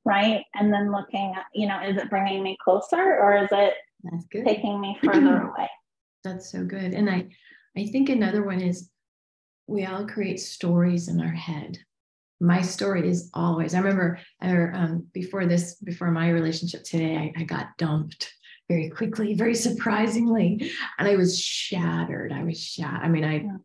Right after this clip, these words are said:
Speaker 2: did not see that one coming. And I felt all the feelings. And my initial story was a really harsh one. "Oh, I got thrown away again. You know, what's wrong with me that this man," like, I was in this story, I was in my wound.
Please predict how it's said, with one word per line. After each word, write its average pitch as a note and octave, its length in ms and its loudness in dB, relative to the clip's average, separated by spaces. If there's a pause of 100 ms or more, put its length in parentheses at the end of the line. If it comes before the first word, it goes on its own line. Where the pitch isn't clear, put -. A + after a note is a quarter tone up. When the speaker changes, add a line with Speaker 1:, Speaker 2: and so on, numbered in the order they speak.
(120)
Speaker 2:
did D#3+ 140 -2
not C#3 240 -2
see E3+ 100 -2
that D3+ 180 -2
one D3+ 140 -2
coming. D#3+ 480 -2 (640)
And F3+ 100 4
I E3+ 80 6
felt F3+ 300 2
all F3 100 4
the E3+ 80 4
feelings. E3+ 800 0
And F3+ 140 0
my E3+ 120 4
initial F#3 440 2
story G#3 920 2
was E3 640 -2 (400)
a F#3 80 -4
really F3+ 680 2 (380)
harsh F3 420 -4
one. C#3 420 -4 (160)
"Oh, F#3+ 80 4
I C4 260 6
got B3 300 2
thrown B3 300 4
away A#3+ 320 6
again. G#3+ 640 4
You G#3+ 200 4
know, G#3 240 2
what's A#3+ 320 2
wrong A#3+ 400 -2
with A3 220 0
me B3+ 460 -2
that G#3 120 -6
this A3+ 300 -4
man," G#3+ 420 -6
like, F3+ 400 -6
I - 40 -8
was G3+ 160 4
in A3 100 0
this G3+ 200 -6
story, G3 640 -2
I - 60 -6
was G3+ 160 -6
in G#3+ 100 2
my F3+ 140 -2
wound. E3+ 520 -4